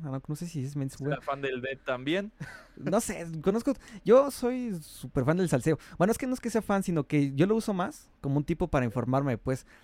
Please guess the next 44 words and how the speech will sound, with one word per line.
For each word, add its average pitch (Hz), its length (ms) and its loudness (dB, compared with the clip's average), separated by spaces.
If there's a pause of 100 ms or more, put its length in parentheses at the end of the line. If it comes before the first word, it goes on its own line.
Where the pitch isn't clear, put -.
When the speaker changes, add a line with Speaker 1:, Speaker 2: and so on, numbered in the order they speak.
(120)
Speaker 1:
porque 127 640 2 (160)
más 139 180 -2
o 156 60 -2
menos 151 180 0
voy 147 140 4
viendo 143 180 0
así 143 160 -2
cómo 135 220 -4
van 131 240 2
las 127 160 -2
movidas 120 540 -2
en 113 120 -4
cuestión 113 380 -6
de 113 100 -4
que - 100 -14
cuando 113 220 -4
alguien 120 160 -2
lo 110 80 -2
funan, 135 400 -2
cómo 151 300 2
es - 60 -6
su 135 100 -4 (200)
reacción, 113 380 -6
¿no? 143 140 -6 (240)
Siempre 156 180 4
me 147 80 4
ha 151 60 2
causado 151 400 0
curiosidad 120 360 -4
cómo 143 200 -2
es 139 60 -4
su 135 80 -4
reacción, 110 440 -6
cómo 160 320 -2
reaccionan 117 540 -4
ante 110 240 -4
esto, 113 200 -8
cómo 156 300 -4 (300)
actúan 156 420 2
ante 135 280 2
esto. 147 180 0
Y 135 60 2
creo 160 160 -2
que 160 500 2